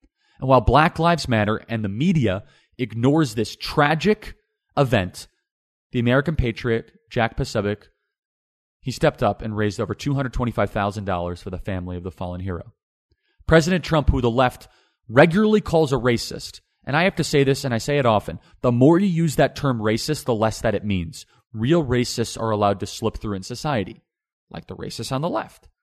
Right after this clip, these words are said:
like the racists that purport the lie of white privilege. But President Trump, who's called a racist and uncaring to black Americans, did more to actually help a black family than Black Lives Matter ever has by promoting the link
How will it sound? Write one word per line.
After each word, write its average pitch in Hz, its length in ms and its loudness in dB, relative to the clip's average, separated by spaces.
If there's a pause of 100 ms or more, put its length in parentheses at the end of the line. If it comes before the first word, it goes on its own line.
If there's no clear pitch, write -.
(220)
like 123 140 -4
the 123 100 -2
racists 135 440 -2
that 120 240 -2
purport 143 520 2 (260)
the 117 120 0
lie 101 520 2 (240)
of 107 180 -2
white 98 460 -2 (280)
privilege. 101 600 2 (1400)
But 123 100 0
President 180 400 4
Trump, 131 280 0
who's 131 160 2
called 214 320 4
a 117 60 2
racist 95 440 -6
and 113 100 -4
uncaring 110 540 -2 (180)
to - 100 -2
black 120 280 4
Americans, 113 720 0
did 147 180 2
more 185 300 6
to 185 160 -2
actually 151 380 -4
help 127 240 0
a 113 60 4
black 123 340 0
family 110 280 -2
than 101 140 -2
Black 117 320 0
Lives 120 240 0
Matter 107 260 0
ever 107 260 0
has 92 260 -4
by 95 160 -6
promoting 113 440 0
the 151 80 0
link 98 300 -2